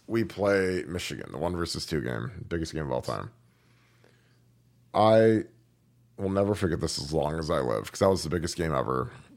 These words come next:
And, like, you know, our pregame meal, 'cause it was a three thirty game, so we have our pregame meal at, like, noon or whatever. Um, Quinn Pickhock was the captain, you know, Troy Smith was the captain, Doug Daddish, and, um,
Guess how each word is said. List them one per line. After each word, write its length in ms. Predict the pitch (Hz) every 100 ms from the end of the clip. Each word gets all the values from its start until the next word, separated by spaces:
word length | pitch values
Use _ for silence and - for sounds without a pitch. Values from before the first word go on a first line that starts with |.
| _ _ _ _ - 98
And, 220 | 107 98
like, 320 | 95 92 - - - - _ _
you 80 | -
know, 60 | 104
our 80 | 98
pregame 400 | - 127 120 101
meal, 120 | 92
'cause 140 | -
it 40 | 80
was 80 | 87
a 40 |
three 220 | - 104
thirty 240 | 95 98 87
game, 120 | 85
so 120 | 101
we 20 |
have 80 | 101
our 60 | 90
pregame 320 | 98 92 92
meal 240 | 90 82
at, 60 | 69
like, 280 | 71 - -
noon 520 | 80 85 80 76 78
or 120 | - 73
whatever. 460 | 69 69 71 69 - - _ _ _
Um, 520 | 87 87 78 71 67 - - - - - _ _ _ _ _ _ _ _ _ _ _ - -
Quinn 180 | 123
Pickhock 380 | 123 113 98 92
was 100 | 90
the 40 | 82
captain, 300 | 92 90 82
you 40 |
know, 40 | 69
Troy 180 | 107 110
Smith 380 | 104 98 95
was 100 | 92
the 60 | 87
captain, 400 | 95 90 92 82
Doug 180 | 87 82
Daddish, 580 | 85 85 82 - - 76
and, 440 | 80 76 69 73 - _ _ _ _ _ -
um, 1120 | 67 55 50 52 50 50 50 50 50 50 -